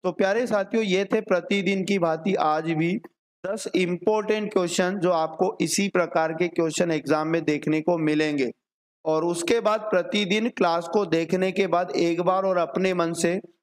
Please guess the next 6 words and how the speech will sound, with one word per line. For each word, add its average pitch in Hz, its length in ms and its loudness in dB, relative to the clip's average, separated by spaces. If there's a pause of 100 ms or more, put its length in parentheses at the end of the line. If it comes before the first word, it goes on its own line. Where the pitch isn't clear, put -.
(160)
पीडीएफ़ 185 380 0
को 220 160 0
Telegram 180 580 0
से 226 160 0
डाउनलोड 170 520 0
करके 165 520 0